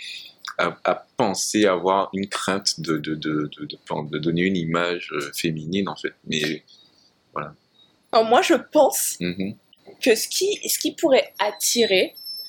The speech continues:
Speaker 2: euh, c'est vraiment que je trouve que tu émanes une certaine féminité.
Speaker 1: Ah.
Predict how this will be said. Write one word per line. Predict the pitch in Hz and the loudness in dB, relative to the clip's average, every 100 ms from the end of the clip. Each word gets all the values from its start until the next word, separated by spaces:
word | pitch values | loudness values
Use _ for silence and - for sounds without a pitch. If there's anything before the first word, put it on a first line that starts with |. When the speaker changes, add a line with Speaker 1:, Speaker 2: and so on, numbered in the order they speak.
| - - - | -16 -10 0
Speaker 2:
euh, | 202 196 190 185 180 175 - - 226 - _ _ - - - - | 2 4 2 0 -4 -6 -10 -12 -16 -20 _ _ -20 -20 -10 -2
c'est | - 226 | 4 4
vraiment | 214 220 226 294 | 6 6 6 4
que | - - - - - | 6 4 4 -4 0
je | 208 214 | 2 2
trouve | - - 269 285 330 339 - - _ _ _ _ - - | 2 2 6 8 8 6 2 -12 _ _ _ _ -14 -4
que | - | -2
tu | 220 - - - _ 262 | 0 0 0 -2 _ 2
émanes | 240 220 220 233 226 - | 2 4 2 2 0 0
une | 214 | 0
certaine | 214 - 208 202 185 190 | 2 4 4 4 0 2
féminité. | 208 180 180 185 175 180 185 - _ _ | 2 2 2 2 2 2 0 -4 _ _
Speaker 1:
Ah. | - | -6